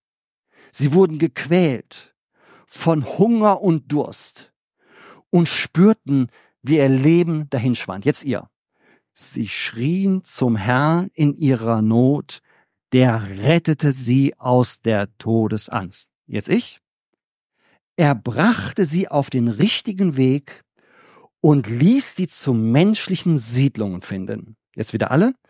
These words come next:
„Nun sollen sie dem Herrn danken für seine Güte,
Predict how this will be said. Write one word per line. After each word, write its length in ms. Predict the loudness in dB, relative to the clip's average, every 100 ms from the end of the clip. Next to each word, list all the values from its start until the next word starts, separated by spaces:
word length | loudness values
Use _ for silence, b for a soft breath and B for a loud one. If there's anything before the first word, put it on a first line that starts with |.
| b b b b b
„Nun 580 | -8 -4 2 4 4 0
sollen 540 | -6 -6 -4 -4 -8
sie 200 | -6 -6
dem 240 | -2 -4 -4
Herrn 440 | -6 -8 -10 -10 -8
danken 800 | -8 -8 -10 -8 -4 -4 -6 -10 _
für 180 | -10 -6
seine 640 | -2 2 2 2 0 -4
Güte, 640 | -4 -4 -4 -2 -2 -4